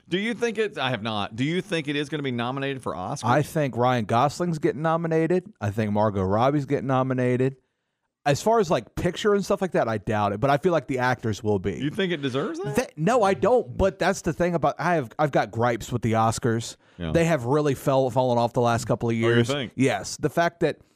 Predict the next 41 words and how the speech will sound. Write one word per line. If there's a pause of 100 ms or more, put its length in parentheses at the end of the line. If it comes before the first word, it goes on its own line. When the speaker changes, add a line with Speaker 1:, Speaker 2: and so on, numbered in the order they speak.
(220)
Speaker 2:
a
few
years
ago
Black
Panther
got
nominated
for
Best
Picture,
Speaker 1:
Mm-hmm.
Speaker 2:
which
was
a
travesty. (480)
And
Speaker 1:
Oh,
you
think
so?
Speaker 2:
I
a
hundred
percent
agree.
There's
no
way,
no
reason
why
that
movie
should
have
been
nominated
for
Best
Picture.